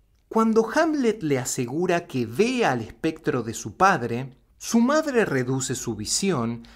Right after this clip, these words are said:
a una simple fantasía de su cerebro fruto de la locura, ante lo cual Hamlet le asegura que está igual de cuerdo que ella, y le suplica que se confiese al cielo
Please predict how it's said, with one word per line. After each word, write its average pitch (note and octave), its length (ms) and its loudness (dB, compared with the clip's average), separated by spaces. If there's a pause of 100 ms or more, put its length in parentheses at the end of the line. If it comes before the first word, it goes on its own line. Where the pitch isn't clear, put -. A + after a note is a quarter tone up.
(140)
a A3+ 160 4
una C#4 260 0
simple A#3+ 500 0
fantasía B2 840 -2
de C3+ 120 -2
su D#3 160 -2
cerebro G#3 800 0
fruto C3 480 -2
de D3+ 100 -2
la D#3+ 120 2
locura, F#3+ 560 -2 (180)
ante A3+ 340 4
lo G#3 200 4
cual A3 320 2 (100)
Hamlet C3+ 580 -2 (200)
le A3 180 6
asegura B3 560 0
que - 80 -8
está G3 240 -4
igual G3+ 460 2
de A#3 180 -4
cuerdo A#2 460 -4
que G#3+ 220 0
ella, G#2 420 -4 (520)
y G3+ 120 2
le G3 100 4
suplica A#3+ 600 0
que D#3+ 160 0
se - 180 -6
confiese C#3 640 -4
al G#2+ 100 -6
cielo A#2+ 640 0